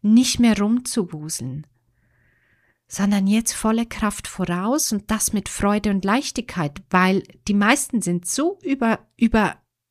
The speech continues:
überarbeitet, glaub ich, kann man echt sagen, überarbeitet mit all dem.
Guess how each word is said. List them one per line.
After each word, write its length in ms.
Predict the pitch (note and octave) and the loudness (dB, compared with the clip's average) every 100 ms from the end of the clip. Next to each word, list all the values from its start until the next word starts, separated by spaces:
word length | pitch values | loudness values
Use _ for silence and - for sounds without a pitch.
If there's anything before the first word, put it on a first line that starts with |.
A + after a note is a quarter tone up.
| - | -8
überarbeitet, 1000 | G3+ - - D#3 F3+ D#4+ D#4 F#3+ D#3 - | -8 -8 -6 0 2 4 2 2 -2 -4
glaub 220 | C3 D#3+ | -4 -2
ich, 120 | - | -4
kann 180 | - G#3 | 2 4
man 140 | A#3 | 4
echt 300 | F#3 - - | 4 -2 0
sagen, 320 | C4 E4+ D#4 - | 0 0 0 0
überarbeitet 840 | G3 F#3 F#3 C4 B3+ G3 - - | 2 2 2 2 2 2 0 -4
mit 180 | D3+ C3+ | -4 -4
all 180 | D3+ D3 | -8 -8
dem. 320 | C3+ B2+ D#3 | -8 -8 -10